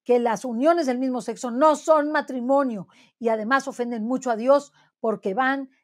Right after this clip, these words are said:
eh, eh, a transgredir y transgreden el orden establecido por el Padre". Así de claro, muy claro decir las cosas, o eso es un pecado mortal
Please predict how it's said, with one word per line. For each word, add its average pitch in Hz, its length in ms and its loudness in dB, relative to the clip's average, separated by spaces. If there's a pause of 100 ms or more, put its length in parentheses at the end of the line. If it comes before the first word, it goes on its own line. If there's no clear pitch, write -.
eh, 233 420 -10
eh, 202 220 -10 (240)
a 196 100 -10
transgredir 208 680 -2
y 226 80 -6
transgreden 254 640 0 (220)
el 196 140 -4
orden 240 220 0
establecido 208 440 -8
por 208 120 -4
el 180 80 -8
Padre". 170 380 -12
Así 294 220 -8
de 330 160 -2
claro, 202 380 4
muy 320 440 6
claro 196 320 -6
decir 220 240 -12
las 214 160 -10
cosas, 220 380 -6 (380)
o 214 120 2
eso 302 200 10
es 269 100 -4
un 254 80 -4
pecado 262 300 2
mortal 240 440 -4